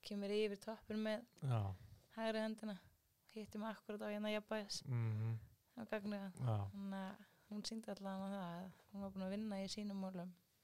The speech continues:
Speaker 2: Einmitt, það er vel gert.
Speaker 1: Já.
Speaker 2: En hver er svona,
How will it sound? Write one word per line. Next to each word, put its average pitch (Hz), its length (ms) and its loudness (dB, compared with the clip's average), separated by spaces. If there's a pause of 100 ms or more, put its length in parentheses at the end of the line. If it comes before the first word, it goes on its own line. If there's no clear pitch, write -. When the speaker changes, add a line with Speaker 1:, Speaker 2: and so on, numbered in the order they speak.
(260)
Speaker 2:
Einmitt, 113 500 4
það 120 100 0
er 113 120 4
vel 110 80 2
gert. 113 400 0
Speaker 1:
Já. 202 240 -8 (480)
Speaker 2:
En 127 80 4
hver 139 200 8
er 131 60 10
svona, 135 460 10